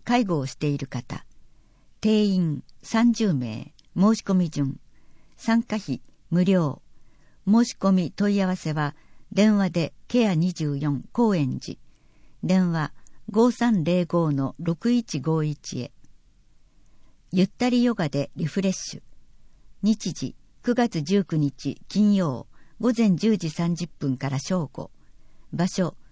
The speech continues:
宮前図書館。講師、ヨガインストラクター、岩崎真理子。定員十五名、申し込み順。申し込み問い合わせは、電話または直接、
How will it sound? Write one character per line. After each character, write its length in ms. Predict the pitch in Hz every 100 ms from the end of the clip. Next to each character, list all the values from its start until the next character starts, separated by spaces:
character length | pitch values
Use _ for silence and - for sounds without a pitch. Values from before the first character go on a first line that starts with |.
| - 165
宮 260 | 196 233
前 200 | 220 208
図 140 | 208 180
書 160 | 175
館。 280 | - 123 113 - _ - - - _
講 220 | - 240
師、 280 | - 185 123 - - - -
ヨ 160 | 185
ガ 160 | 233 233
イ 80 | 220
ン 80 | 226
ス 80 |
ト 160 | - 208
ラ 100 | 202
ク 100 | -
タ 360 | - 131 - - - - -
ー、 60 |
岩 140 | 190 254
崎 300 | 196 - 139
真 120 | 147
理 100 | 131
子。 260 | - - - - - - - - -
定 240 | 214 214
員 420 | 208 190 170 156 - - 208
十 260 | 220 233
五 160 | 165 185
名、 380 | 151 117 110 - - -
申 160 | 196 214
し 100 | -
込 120 | 175
み 120 | 165
順。 300 | 147 131 - - - - - - _ - - -
申 200 | 185 226
し 120 | -
込 120 | 208 190
み 160 | 185
問 240 | - 202 196
い 40 |
合 60 | 180
わ 120 | 180
せ 180 | - 160
は、 200 | 156 - -
電 320 | - 220 214
話 200 | 196 180 -
ま 140 | 185
た 140 | 214 214
は 80 |
直 220 | 151 - -
接、 440 | - 170 - 160